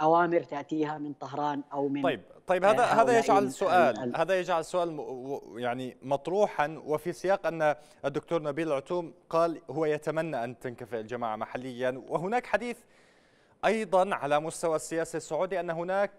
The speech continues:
Speaker 2: آه، آه، أخبار وتسريبات مستمرة حول لقاءات تجريها السعودية مع الحوثيين. إذا كنت أنت تعتقد دكتور نبيل وكذا ضيف الآخر السيد نبيل بكيري يعت-،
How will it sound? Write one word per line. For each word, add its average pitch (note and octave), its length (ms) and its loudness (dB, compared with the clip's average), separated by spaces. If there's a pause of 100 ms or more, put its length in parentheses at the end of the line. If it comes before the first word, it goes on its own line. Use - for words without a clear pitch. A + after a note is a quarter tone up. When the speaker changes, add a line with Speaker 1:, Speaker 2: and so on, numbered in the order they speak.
(140)
Speaker 2:
آه، C3+ 720 0
آه، - 120 -14
أخبار C#3+ 380 -2
وتسريبات C#3 720 -4
مستمرة C#3+ 500 -8
حول C#3+ 240 -4
لقاءات C#3+ 840 0 (340)
تجريها C#3 480 -4
السعودية C3 680 -6
مع A#2 420 -4
الحوثيين. B2+ 760 -8
إذا D3+ 220 2
كنت A3+ 380 -6
أنت G3 300 -6
تعتقد C#3+ 460 -2
دكتور A#2+ 420 -8 (340)
نبيل C3+ 260 -4
وكذا C#3 300 -4
ضيف C3+ 260 -8
الآخر A#2+ 380 -6
السيد A2 360 -12
نبيل A#2 200 -8
بكيري C3 460 -6
يعت-، A#2 260 -2